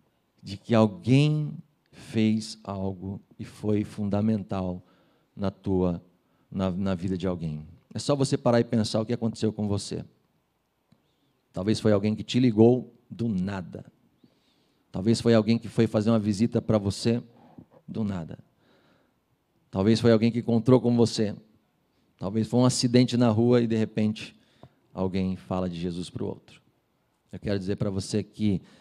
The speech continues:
nós estamos aqui hoje. Amanhã eu não sei. Então vamos fazer o nosso melhor para Deus, como cristão de fato que somos. E hoje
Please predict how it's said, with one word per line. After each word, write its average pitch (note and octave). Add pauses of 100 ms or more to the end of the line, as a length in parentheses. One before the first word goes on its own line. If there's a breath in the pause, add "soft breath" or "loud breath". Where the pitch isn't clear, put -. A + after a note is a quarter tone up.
(280 loud breath)
nós B2 (540)
estamos A#2
aqui G#2+ (1300)
hoje. F#2+ (400)
Amanhã F#2
eu F#2+
não G2+
sei. D#2+ (760)
Então -
vamos C3 (280)
fazer A2+
o A2
nosso G#2
melhor F#2+
para F#2
Deus, F2 (800)
como F#2+
cristão A2+ (200)
de F#2+
fato A2
que -
somos. F2 (960)
E G#2
hoje G#2+